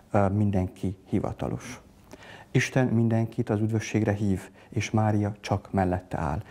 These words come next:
mert az ő elsődleges feladata az, hogy rámutasson. És ez rögtön igazolja egy másik, ö, evangéliumi rész, a kánai mennyegző, amelyet János evangélista ír le, nem véletlen, János apostol és evangélista,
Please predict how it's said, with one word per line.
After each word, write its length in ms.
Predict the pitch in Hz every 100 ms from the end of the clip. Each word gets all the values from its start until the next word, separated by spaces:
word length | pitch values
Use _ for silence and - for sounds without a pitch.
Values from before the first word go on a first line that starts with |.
| -
mert 300 | - 104 101
az 120 | 101 -
ő 300 | 135 131 123 - - -
elsődleges 580 | - 113 - 113 98 -
feladata 640 | - 110 101 101 - 90 - - - - - -
az, 200 | 110 -
hogy 100 | 98
rámutasson. 760 | 98 95 98 98 95 - - -
És 160 | 123
ez 100 | 127
rögtön 280 | 165 160 123
igazolja 320 | 139 123 113
egy 60 | 123
másik, 380 | 127 - 110 110
ö, 140 | 101
evangéliumi 640 | 120 117 113 110 101 98
rész, 320 | 101 110 -
a 80 | 101
kánai 340 | - 104 101 101
mennyegző, 500 | 101 92 92 104 98
amelyet 240 | 95 92
János 360 | 107 104 98 104
evangélista 580 | 95 98 95 95 -
ír 180 | - 101
le, 220 | 95 113 110
nem 180 | 98 95
véletlen, 580 | 98 95 - 131 143 -
János 300 | 98 95 101
apostol 340 | 104 104 - 92
és 120 | -
evangélista, 680 | 110 117 110 110 - 127